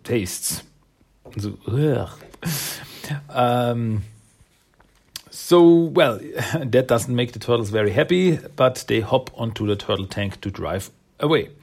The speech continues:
But, uh, April and her friend,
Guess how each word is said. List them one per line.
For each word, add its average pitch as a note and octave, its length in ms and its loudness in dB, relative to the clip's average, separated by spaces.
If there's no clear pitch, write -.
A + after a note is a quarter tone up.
But, E3 520 6
uh, D3+ 280 6
April E3 500 4
and C#3+ 260 -2
her B2+ 220 0
friend, C3+ 560 0